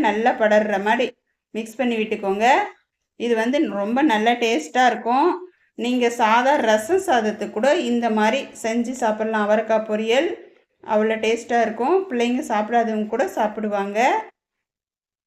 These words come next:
பார்க்கும்போதே நம்மளுக்கு அவரைக்காய் பொரியல் சாப்பிடணும் போல இருக்கு இல்லைங்களா? ரொம்ப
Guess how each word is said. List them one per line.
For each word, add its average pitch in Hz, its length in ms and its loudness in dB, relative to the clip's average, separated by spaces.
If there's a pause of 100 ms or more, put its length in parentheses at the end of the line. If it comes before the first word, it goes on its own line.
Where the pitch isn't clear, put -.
(1300)
பார்க்கும்போதே 233 600 0
நம்மளுக்கு 233 360 0
அவரைக்காய் 214 400 2
பொரியல் 233 360 -4
சாப்பிடணும் 214 540 -2
போல 190 240 0
இருக்கு 190 260 -8
இல்லைங்களா? 226 440 -2 (1700)
ரொம்ப 254 400 4